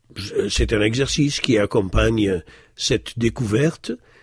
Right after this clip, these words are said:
Alors après, on a Jamil, Jamile. On fait le, le même travail là-dessus et on obtient Ajmal, plus beau, plus belle, singulier et pluriel. Donc,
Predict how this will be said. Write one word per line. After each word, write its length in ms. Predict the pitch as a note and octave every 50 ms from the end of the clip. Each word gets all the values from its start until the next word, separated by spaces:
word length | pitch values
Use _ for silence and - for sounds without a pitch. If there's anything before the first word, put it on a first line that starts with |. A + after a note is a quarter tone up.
| _ _ _
Alors 320 | - - F2 G#2 G#2 G2+ G2+
après, 280 | G2+ - - C#3 C#3
on 200 | C3 A#2+ B2 C3
a 160 | B2+ A#2+ A2 G#2+
Jamil, 800 | G#2+ A#2+ B2 B2 C3 D3 D#3 F3 F#3+ G#3+ A3 A#3 A3+ A3+ F#3 C3
Jamile. 840 | B2 A2+ D3+ D3+ D3+ D#3 D#3 D#3 D3+ C#3 C3 A2 F#2 F2 E2+ - - _ _ _ - -
On 80 | G#2 G#2
fait 200 | - - B2+ A#2
le, 340 | G#2+ G#2+ G#2+ G#2 G#2 - - -
le 520 | G2 F#2+ F#2 F#2 F#2 F2+ F2 F2+ F2+ F#2
même 220 | F#2 G2 G2 F#2+ F2+
travail 460 | - - - F2+ F#2 G2 C3+ E3+ G3
là-dessus 520 | E3 A2 F#2 F2 - - - G3 A3+ A3+ - - - - _ -
et 80 | A#2+ B2
on 120 | A#2+ A2
obtient 360 | F#2+ F2+ - - E3 D3+ D#3 - _
Ajmal, 840 | - B2 C#3+ C#3+ C3+ C3+ C#3+ C3+ A#2 G2 F#2 F2+ E2+ D#2+ D#2 D2 D2 D2+ _ _
plus 200 | - A#2+ C3 C#3
beau, 440 | C3 A2+ G#2+ G2 G2+ C3 D3 D3 - - - - - _ _
plus 200 | - A#2+ A#2 A#2+
belle, 560 | A#2 B2 B2+ A#2 G#2+ G2 F#2 F2+ F2 D#2+ D2+ - - - _ _ _ _ -
singulier 800 | - - G2 F2 F2 F#2+ G2+ G#2 A2 B2 C3 C#3+ D#3 F#3+ - - _ _ -
et 140 | A#2 C3+ C#3
pluriel. 720 | B2+ D#3 D3+ C#3+ C#3 C#3 C#3 C3+ B2 G#2+ F2+ D#2+ C#2+ - _ _ _ _ - - - - - - _ _ _ -
Donc, 480 | - F2 G2+ A2+ A2 A2 A2 G#2 -